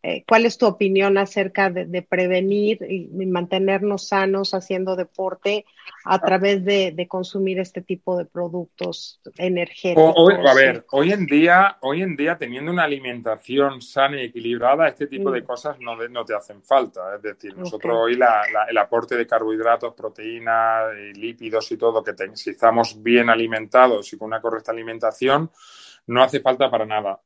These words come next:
Speaker 2: Es cierto también que existen productos, o sea,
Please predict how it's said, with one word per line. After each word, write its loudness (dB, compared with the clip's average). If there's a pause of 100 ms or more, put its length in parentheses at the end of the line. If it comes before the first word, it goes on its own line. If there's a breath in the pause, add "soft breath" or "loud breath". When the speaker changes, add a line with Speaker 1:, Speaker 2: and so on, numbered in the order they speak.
(120)
Speaker 2:
Es 0
cierto 0
también -2 (320 soft breath)
que -4
existen 0
productos, 4
o -8
sea, 4